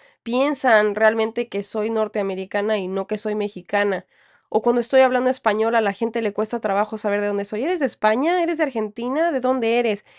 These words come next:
Y me he dado cuenta que no solamente es por los rasgos físicos, sino porque, no sé, a través de los años he optado por tener una forma de hablar muy neutral. Y quizás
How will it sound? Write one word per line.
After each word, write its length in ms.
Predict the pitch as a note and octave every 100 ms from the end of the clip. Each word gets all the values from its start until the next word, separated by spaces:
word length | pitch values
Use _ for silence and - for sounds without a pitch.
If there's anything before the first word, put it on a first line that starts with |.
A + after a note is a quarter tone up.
| -
Y 140 | A#3+
me 200 | A#3 C4+
he 40 | D4+
dado 200 | D#4+ D#4+
cuenta 280 | C#4+ C#4 C#4+
que 100 | G#3+
no 140 | A3
solamente 500 | A3+ A#3+ A3 A3 A3
es 80 | A#3
por 180 | - G#3
los 140 | F3+
rasgos 380 | F3+ G3+ G#3+ -
físicos, 520 | G#3 G#3 A3+ C#4+ C#4 _ - -
sino 240 | A#3 A3+
porque, 420 | A#3+ A3 A#3+ A#3 - _ _ A#3
no 260 | A#3+ E4
sé, 300 | E4 E4+ F4
a 100 | E4
través 260 | B3 A#3+ C#4
de 80 | C#4
los 200 | A3 B3
años 280 | C4 C4 C4
he 60 |
optado 380 | A#3+ - A#3 B3
por 140 | A3+ -
tener 500 | G3 G3+ G#3+ G#3+ -
una 280 | - A3+ A3
forma 300 | A3 A3 A3+
de 60 | G3
hablar 260 | F3+ G3 G#3+
muy 200 | G#3 G#3+
neutral. 480 | F3+ E3+ G3 G3+ G3+
Y 60 | G#3+
quizás 420 | A#3 C4+ C4+